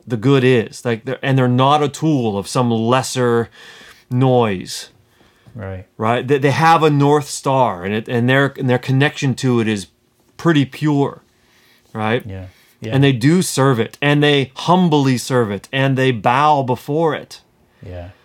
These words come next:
Speaker 1: Right? But because of that, they get power. Because of that, they receive the love back. Because of that, it
Speaker 2: Right.
Speaker 1: takes care of them because they're taking care of it, right? There's a,
Speaker 2: Right.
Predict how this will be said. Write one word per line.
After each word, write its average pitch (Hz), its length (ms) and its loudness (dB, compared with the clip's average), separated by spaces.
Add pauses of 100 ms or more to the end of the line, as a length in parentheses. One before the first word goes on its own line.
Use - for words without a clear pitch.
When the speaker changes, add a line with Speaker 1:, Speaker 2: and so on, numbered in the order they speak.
(220)
Speaker 1:
Right? 110 360 -4 (140)
But 135 160 0
because 151 440 -2
of 143 140 0
that, 131 400 0
they 123 160 -2
get 123 320 -4
power. 123 360 0
Because 151 420 -2
of 139 120 -4
that, 131 240 0
they 131 120 0
receive 143 640 -2
the 139 100 -2
love 131 400 -2
back. 127 540 -6
Because 147 320 -4
of 151 100 -4
that, 135 240 0
it - 80 2
Speaker 2:
Right. 175 80 -6
Speaker 1:
takes 147 260 -4
care 151 300 0
of 131 100 -2
them 127 260 0
because 113 280 -4
they're 135 260 -2
taking 135 340 -6
care 127 240 -6
of 117 140 -8
it, 120 220 -6
right? 123 240 -2
There's 127 220 -2
a, 117 200 -2
Speaker 2:
Right. 113 340 -4